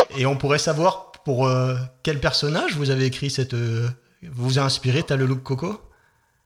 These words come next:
Speaker 1: Alors, euh, <laughs> il y a, il y a vingt-trois versions différentes.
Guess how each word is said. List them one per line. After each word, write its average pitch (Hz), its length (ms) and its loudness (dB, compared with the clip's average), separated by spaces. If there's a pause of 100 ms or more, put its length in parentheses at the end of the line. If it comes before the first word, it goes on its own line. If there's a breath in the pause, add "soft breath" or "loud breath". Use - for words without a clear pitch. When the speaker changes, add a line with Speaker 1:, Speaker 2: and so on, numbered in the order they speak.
(160)
Speaker 1:
Alors, 147 540 2 (120)
euh, 139 160 6 (200)
<laughs> 139 140 8 (380 loud breath)
il 139 100 10
y 147 40 12
a, 127 420 10
il 123 80 -4
y 135 60 8
a 127 80 10
vingt-trois 156 500 8
versions 143 420 6
différentes. 131 720 8